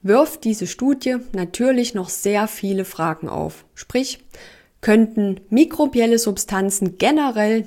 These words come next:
neurodegenerative Erkrankungen auslösen? Wie interagieren diese Giftstoffe mit unseren Neuronen?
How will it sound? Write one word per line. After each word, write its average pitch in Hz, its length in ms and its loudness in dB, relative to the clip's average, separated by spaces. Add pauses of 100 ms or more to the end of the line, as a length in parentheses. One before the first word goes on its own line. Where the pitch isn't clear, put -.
neurodegenerative 208 1300 0
Erkrankungen 170 640 -4
auslösen? 156 680 -6 (760)
Wie 277 340 4
interagieren 240 1040 0 (220)
diese 320 380 2
Giftstoffe 214 640 -2
mit 190 200 -4
unseren 190 360 -2
Neuronen? 160 680 -2